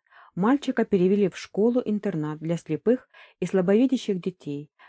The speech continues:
в районном городке Грязовце. В это время в школе работал незрячий педагог, ленинградский музыкант Пётр Иванович Шкарлаков, соученик известного композитора Василия Петровича Соловьёва-Седова.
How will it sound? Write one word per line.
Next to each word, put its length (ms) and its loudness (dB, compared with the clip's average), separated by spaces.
в 120 -8
районном 460 4
городке 520 -4
Грязовце. 800 -4
В 100 -2
это 240 2
время 380 2
в 40 -14
школе 360 2
работал 600 -2
незрячий 540 0
педагог, 640 -4
ленинградский 720 2
музыкант 760 -4
Пётр 360 2
Иванович 600 0
Шкарлаков, 800 -6
соученик 760 2
известного 500 0
композитора 840 -4
Василия 460 2
Петровича 640 -2
Соловьёва-Седова. 1120 -4